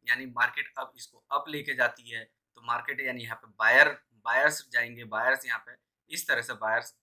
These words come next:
up down करते हुए market को यहाँ से इस तरह से, कभी भी मार्केट एक सीधे direct buy नहीं जाएगी और धीरे धीरे करके ऊपर जाएगी, नीचे जाएगी और ये इस तरह से। अब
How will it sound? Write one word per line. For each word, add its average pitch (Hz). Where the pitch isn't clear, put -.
up 156
down 127
करते 120
हुए 113
market 104
को 107
यहाँ 120
से -
इस 175
तरह 127
से, 113
कभी 170
भी 196
मार्केट 135
एक 147
सीधे 143
direct 127
buy 123
नहीं 135
जाएगी 131
और 123
धीरे 131
धीरे 123
करके 117
ऊपर 113
जाएगी, 107
नीचे 104
जाएगी 101
और -
ये 120
इस -
तरह 98
से। -
अब 165